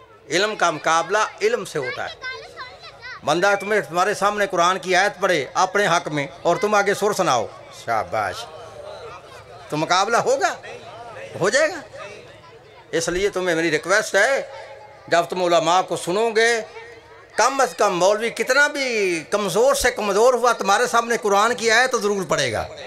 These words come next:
और तुम्हें तर्जमा भी सुनाएगा, फिर हदीस रसूल पढ़ेगा, फिर कौले मासूम तुम्हें सुनाएगा, तुम्हें समझ आएगी इस पढ़ने वाले ने क्या पढ़ा। अगर तुम सारा दिन अपना वक्त ज़ाया करके मजलिस में आओ और फिर चले जाओ, घर जाके बीवी पूछे, "कहाँ गया था है मजलिस में,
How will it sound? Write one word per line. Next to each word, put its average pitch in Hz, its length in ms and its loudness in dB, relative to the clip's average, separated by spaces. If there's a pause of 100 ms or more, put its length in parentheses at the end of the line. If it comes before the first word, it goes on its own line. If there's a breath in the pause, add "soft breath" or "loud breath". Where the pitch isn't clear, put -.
(1400)
और 214 160 2
तुम्हें 180 240 0
तर्जमा 196 340 0
भी 208 100 -2
सुनाएगा, 190 340 2
फिर 202 160 2
हदीस 175 300 0
रसूल 202 340 0
पढ़ेगा, 190 320 2
फिर 208 180 0
कौले 185 260 2
मासूम 185 360 0
तुम्हें 190 200 0
सुनाएगा, 160 360 2
तुम्हें 208 240 -2
समझ 254 240 0
आएगी 233 240 0 (460 loud breath)
इस 160 100 -4
पढ़ने 214 220 2
वाले 208 220 2
ने 185 80 -2
क्या 214 200 2
पढ़ा। 196 280 0 (520 loud breath)
अगर 190 160 4
तुम 208 200 -4
सारा 202 340 4
दिन 220 180 2
अपना 208 260 2
वक्त 208 240 0
ज़ाया 185 260 2
करके 185 260 0
मजलिस 170 340 -2
में 165 120 0
आओ 185 240 2 (540 loud breath)
और 185 240 4
फिर 220 140 2
चले 208 300 2
जाओ, 220 220 4
घर 156 220 2
जाके 208 280 2
बीवी 208 300 -2
पूछे, 214 280 -2
"कहाँ 233 280 4
गया 214 180 4
था 185 140 2
है 175 120 0
मजलिस 190 340 0
में, 202 160 -2